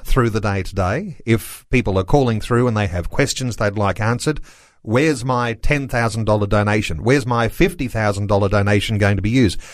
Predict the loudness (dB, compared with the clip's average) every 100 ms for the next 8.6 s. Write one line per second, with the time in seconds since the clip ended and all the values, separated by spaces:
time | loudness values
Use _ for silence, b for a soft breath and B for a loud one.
0 | B B B -4 2 2 2 0 0 0
1 | 0 0 2 0 0 0 2 0 -2 0
2 | 2 2 0 0 0 -2 -2 0 2 2
3 | 0 0 2 2 2 0 -2 -4 B B
4 | B -2 0 2 2 4 2 2 0 0
5 | -4 -4 -4 0 2 2 0 -4 -6 0
6 | 2 2 0 0 0 -2 0 2 0 -2
7 | 0 0 2 -2 0 -4 -2 -2 -2 0
8 | 0 0 -2 -4 -6